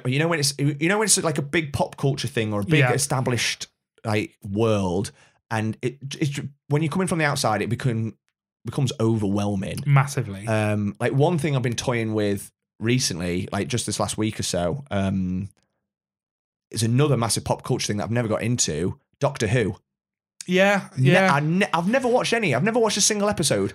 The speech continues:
Speaker 2: Okay.
Speaker 1: People go absolutely mental for it. Like,
Speaker 2: Yeah.
Speaker 1: it's another thing that, like, you know, if you go to, like, a Comic-Con or whatever, there's an insane amount of Doctor Who stuff.
Speaker 2: Oh, massive.
Speaker 1: Like,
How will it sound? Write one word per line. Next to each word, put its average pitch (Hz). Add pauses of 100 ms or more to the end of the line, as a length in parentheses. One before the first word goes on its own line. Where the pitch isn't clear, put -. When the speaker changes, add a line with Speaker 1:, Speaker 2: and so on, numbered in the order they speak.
(160)
Speaker 2:
Okay. 240
Speaker 1:
People 175
go 202
absolutely 175
mental 151
for 87
it. 82 (540)
Like, 127
Speaker 2:
Yeah. 120
Speaker 1:
it's 160
another 196
thing 143
that, 107
like, 117 (120)
you 156
know, 180
if 175
you 180
go 165
to, 147
like, 151
a 151
Comic-Con 139
or 101
whatever, 90 (260)
there's 147
an 156
insane 160
amount 151
of 127
Doctor 143
Who 120
stuff. -
Speaker 2:
Oh, 185
massive. 147
Speaker 1:
Like, 135